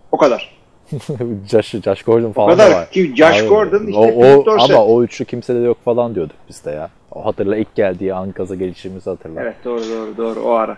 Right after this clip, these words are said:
Speaker 1: Ama yani şeyle Demaryius Thomas'la alakası yok. Demaryius
Speaker 2: Evet.
Speaker 1: Thomas kim ulan?
Speaker 2: A B'nin gidişi. Ya öyle deme abi.
Speaker 1: Hı.
Speaker 2: De, şeyde Jets'te ilk maçında on tane attılar. Oynadı. O kadar da daha o kadar
Speaker 1: Evet,
Speaker 2: da
Speaker 1: evet,
Speaker 2: ö-,
Speaker 1: oynadı,
Speaker 2: ö-,
Speaker 1: oynadı.
Speaker 2: ölmedik adamı yani.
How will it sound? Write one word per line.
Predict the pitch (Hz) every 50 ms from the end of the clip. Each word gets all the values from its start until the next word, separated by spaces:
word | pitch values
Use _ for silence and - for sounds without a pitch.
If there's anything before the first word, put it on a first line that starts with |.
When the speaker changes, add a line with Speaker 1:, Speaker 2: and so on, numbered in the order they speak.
| _ _ _ _ _ -
Speaker 1:
Ama | 143 160 175 160
yani | 139 135 151 175
şeyle | 170 - 143 143 147 147 143 131 117
Demaryius | 135 135 147 151 147 139 -
Thomas'la | - 147 147 143 - 151
alakası | 135 135 135 127 147 139 - 151
yok. | 117 101
Demaryius | 117 117 127 131
Speaker 2:
Evet. | 131 123
Speaker 1:
Thomas | 135 135 135 123 -
kim | - - 190
ulan? | 190 165 139 117 - - _ _ _ _ - -
Speaker 2:
A |
B'nin | 104 104 107 107 110 107 107 104 107 107 107 104
gidişi. | 104 98 98 - - 98 101 117 - _ _ _ _ - _ - - -
Ya | - 113
öyle | 110 117 131 147 147
deme | 180 185 175
abi. | 143 139 151 151 165
Speaker 1:
Hı. | 143 127 120 113
Speaker 2:
De, | 120 120 117 107 - - 113 110 - -
şeyde | - - - 117 113 117 127 120 117 113 110 - - 107 104 101
Jets'te | 113 110 104 - - - 131
ilk | - 131 123 - -
maçında | 135 123 - - 120 113 123 139 - - _ -
on | 139 131 131
tane | 131 - 117 110 113 123
attılar. | 127 131 - _ - 135 113 107
Oynadı. | - 110 104 110 120 123 -
O | 117
kadar | - - 147 156 165 156 143
da | 139 127 123 104 - _ _ _ _ _ _ _ _ _ _
daha | - 127 135 143
o | 147
kadar | - 151 139 - 135
Speaker 1:
Evet, | 135 131
Speaker 2:
da | 143
Speaker 1:
evet, | 143 139 135
Speaker 2:
ö-, | 135
Speaker 1:
oynadı, | 123 120 120 120 123 120 117
Speaker 2:
ö-, | 117
Speaker 1:
oynadı. | 117 117 110 113 117 113 113
Speaker 2:
ölmedik | 151 151 147 143 135 123 107 101 98 -
adamı | 90 85 85 82 85
yani. | 85 85 82 82 82 82 82